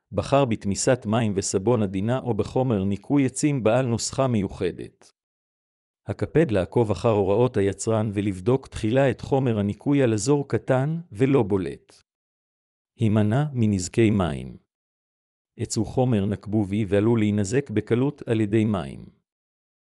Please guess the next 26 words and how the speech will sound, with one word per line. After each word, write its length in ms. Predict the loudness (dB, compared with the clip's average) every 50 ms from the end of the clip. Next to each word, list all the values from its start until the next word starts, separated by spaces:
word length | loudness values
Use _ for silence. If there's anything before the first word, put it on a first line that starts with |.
| _ _ _ _ _ -10
בעת 380 | -4 -2 2 2 2 2 2 0
ניקוי 320 | -4 -4 -2 0 2 2
רהיטי 460 | 4 4 2 2 0 -2 -4 -4 -2 -2
עץ, 340 | -4 -4 -4 -6 -8 -14 -16 _ _ _ _ _ _ -8
היזהר 400 | -4 0 0 2 2 4 4 4
לא 180 | 4 4 4
להשתמש 540 | 2 0 -2 -2 -2 -2 -2 -2 -2 -2 0
ביותר 360 | 2 2 2 2 2 2 2
מדי 380 | 2 0 0 2 2 2 2 2 2
מים 380 | 2 2 2 2 0 -2 -2 -2
או 100 | 0 0
לאפשר 460 | 2 2 2 0 0 -2 0 0 2 2
למים 480 | 2 2 2 2 0 0 0 0 -2
לשבת 500 | -2 -2 0 0 0 0 0 0 0 0
על 100 | 0 2
המשטח 500 | 0 0 -2 -2 0 0 0 0 0 -2
זמן 320 | -4 -2 0 0 0 0 0
רב 220 | 0 0 0 0 0
מדי. 540 | -2 -2 -2 -2 -4 -4 -6 -8 -12 -16 _ _ _ _ _ _ _ _ _ _ _ _ _ _ _ _ _ _ _ -6 -2
אם 140 | -2 0 0
נשפך 460 | 0 -2 -2 0 2 2 2 2 -2
בטעות 460 | -4 -4 -2 -2 -2 -2 -4 -4 -2 0
מים 340 | 0 2 2 2 0 0
על 80 | 0 0
הרהיטים 460 | 0 0 0 -2 -2 -2 -2 -2 -2
שלך, 360 | -2 -2 -4 -4 -4 -4 -4